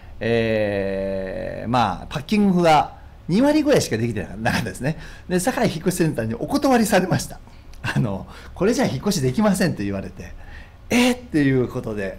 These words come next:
で、あ、ちょっとスイッチが入って、真剣にパッキングを、た-、引っ越し屋さんが来てから始めました。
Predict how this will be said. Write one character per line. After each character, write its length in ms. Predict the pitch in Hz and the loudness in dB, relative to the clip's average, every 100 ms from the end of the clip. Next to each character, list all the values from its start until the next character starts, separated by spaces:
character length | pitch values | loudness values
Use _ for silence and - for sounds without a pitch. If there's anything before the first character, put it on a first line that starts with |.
| 170 | -2
で、 300 | 240 269 - | 0 0 -2
あ、 280 | 147 180 - - - - - | 0 0 -2 -14 -18 -14 -8
ち 80 | |
ょ 20 | 254 | -6
っ 40 | |
と 40 | |
ス 180 | - - | -4 0
イ 40 | 190 | 0
ッ 80 | |
チ 100 | 190 | 0
が 100 | 113 | -2
入 120 | 95 107 | -2 -4
っ 20 | |
て、 260 | - - - - | -6 -14 -14 -8
真 300 | - 180 180 | 2 4 4
剣 160 | 175 | 4
に 80 | 147 | 0
パ 80 | 147 | -2
ッ 80 | 131 | -4
キ 100 | 139 | -2
ン 120 | 127 | 0
グ 100 | 113 | 0
を、 200 | 107 - - - - - - - | 0 -2 -12 -18 -20 -20 -18 -12
た-、 100 | - | -4
引 40 | 131 | -4
っ 40 | - - - - - - | -6 -18 -16 -12 -12 -8
越 120 | - 196 | -2 0
し 240 | 185 190 | 0 2
屋 100 | 190 | 2
さ 140 | 185 | 2
ん 80 | 170 | 2
が 80 | 160 | 2
来 100 | 160 | 0
て 80 | 311 | 0
か 120 | 269 | 2
ら 60 | 156 | 2
始 200 | 127 120 | 0 -2
め 100 | 113 | -2
ま 160 | 92 | -4
し 80 | |
た。 80 | - | -10